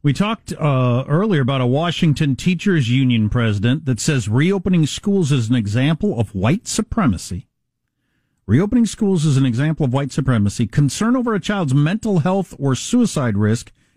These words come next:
is white privilege. And push to reopen schools is like rioters pushing to enter the U S Capitol.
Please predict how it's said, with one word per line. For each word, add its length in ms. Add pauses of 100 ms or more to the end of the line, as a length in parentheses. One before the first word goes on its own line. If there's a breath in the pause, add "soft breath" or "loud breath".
is 160
white 320
privilege. 680 (1040)
And 200
push 240
to 80
reopen 380
schools 360
is 160
like 180
rioters 520
pushing 440
to 120
enter 200
the 100
U 100
S 140
Capitol. 400